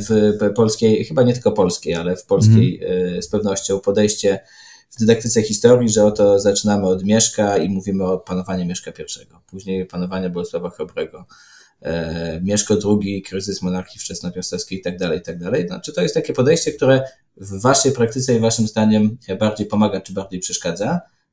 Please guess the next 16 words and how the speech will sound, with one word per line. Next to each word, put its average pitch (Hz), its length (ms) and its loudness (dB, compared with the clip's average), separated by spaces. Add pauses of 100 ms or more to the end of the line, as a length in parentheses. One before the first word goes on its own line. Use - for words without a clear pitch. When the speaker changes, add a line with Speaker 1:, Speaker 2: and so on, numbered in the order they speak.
Speaker 1:
e, - 200 0
z 104 40 -4
jednej 110 220 4
strony, 165 280 2
a 143 60 2
z 139 40 -2
drugiej 143 200 0
strony, 139 340 0
czy 131 180 0
ono 127 380 2
w 127 40 -2
ogóle 123 180 2
jest 123 120 -4
potrzebne? 95 480 -2
Znaczy, 98 260 -8
czy 107 300 2